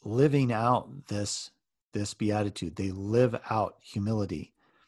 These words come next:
not only just by committing their lives to Jesus and leaving behind everything they'd ever known, but they, they are so,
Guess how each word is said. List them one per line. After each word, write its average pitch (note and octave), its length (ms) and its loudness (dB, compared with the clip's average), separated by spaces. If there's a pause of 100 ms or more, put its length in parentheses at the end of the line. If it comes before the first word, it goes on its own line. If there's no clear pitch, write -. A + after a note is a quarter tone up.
(480)
not C#3 180 8
only D#3 200 6
just A2+ 260 2
by G#2 120 6
committing A#2+ 380 2
their G#2 120 4
lives G#2 280 4
to F#2 80 -6
Jesus G2+ 400 0
and F#2 140 -2
leaving A2 300 2
behind G#2 580 0 (640)
everything A#2+ 440 6
they'd G#2 160 4
ever G2+ 180 4
known, G2 500 2 (760)
but A#2+ 520 4 (300)
they, A#2 200 2 (120)
they A#2+ 100 4
are A#2 80 4
so, C#3 640 6